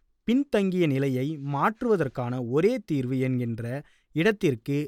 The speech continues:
இடஒதுக்கீடு கொண்டுவரப்பட்டுள்ளது. அத்துடன் இடஒதுக்கீடு தலித் மக்களுக்கும் சமூகம் தருகின்ற பெருந்தன்மையான கொடை என்கிற நிலையை ஏற்படுத்தியுள்ளது. இடஒதுக்கீடு சாதி நெறியை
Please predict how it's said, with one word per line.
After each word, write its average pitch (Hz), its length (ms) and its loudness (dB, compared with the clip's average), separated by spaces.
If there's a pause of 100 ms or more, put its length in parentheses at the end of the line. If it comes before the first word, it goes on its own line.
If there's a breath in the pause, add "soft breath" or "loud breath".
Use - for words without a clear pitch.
(140)
இடஒதுக்கீடு 165 680 2
கொண்டுவரப்பட்டுள்ளது. 131 920 -2 (420)
அத்துடன் 139 520 0 (400)
இடஒதுக்கீடு 151 720 2 (240)
தலித் 180 340 0
மக்களுக்கும் 139 640 -6 (260)
சமூகம் 226 560 -2
தருகின்ற 151 440 0 (120)
பெருந்தன்மையான 185 760 0 (160)
கொடை 180 320 0
என்கிற 131 400 -2
நிலையை 139 460 -2
ஏற்படுத்தியுள்ளது. 117 800 -6 (520)
இடஒதுக்கீடு 180 800 2 (300)
சாதி 220 480 0
நெறியை 139 400 0